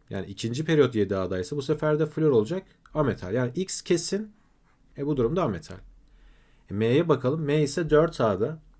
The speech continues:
E, dört A'da, ikinci periyot dört A'daysa, örneğin karbon ametal. Ancak üçüncü periyot dört A'daysa, e, karbonun altında silisyum var. E, o yarı metal. O zaman olmaz. Ya bu kesin değil. M'nin burada biz ametal olduğu kesin değil.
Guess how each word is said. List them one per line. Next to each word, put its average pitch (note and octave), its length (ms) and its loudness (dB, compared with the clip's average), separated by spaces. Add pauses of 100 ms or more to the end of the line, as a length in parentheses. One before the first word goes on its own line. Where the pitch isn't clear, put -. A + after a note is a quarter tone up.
E, G2+ 120 -4
dört C3 240 0
A'da, A2+ 120 0
ikinci C#3+ 400 -4
periyot C3 520 4
dört G#2+ 280 2
A'daysa, F#2+ 320 -4
örneğin A#2 220 -4
karbon A2+ 540 -2 (500)
ametal. A#2+ 440 -6 (460)
Ancak A2 320 -6
üçüncü A#2 340 -6
periyot D3 400 4
dört G2+ 240 0
A'daysa, F2+ 640 -6 (200)
e, - 80 -16
karbonun G2+ 420 -4
altında A2 320 -4
silisyum B2+ 540 -6
var. B2 200 -8
E, A2 140 -2
o B2 140 -4
yarı D3+ 260 4
metal. F2+ 320 -6 (300)
O G2+ 120 -6
zaman A2+ 240 -8
olmaz. E2 540 -6 (1000)
Ya F2 120 -8
bu G#2 60 -10
kesin - 360 -2
değil. G#2 140 0
M'nin G#2 500 0
burada G2 300 0
biz - 280 -10 (400)
ametal G#2 320 -2
olduğu A2 220 0
kesin B2 340 -4
değil. E2 120 -8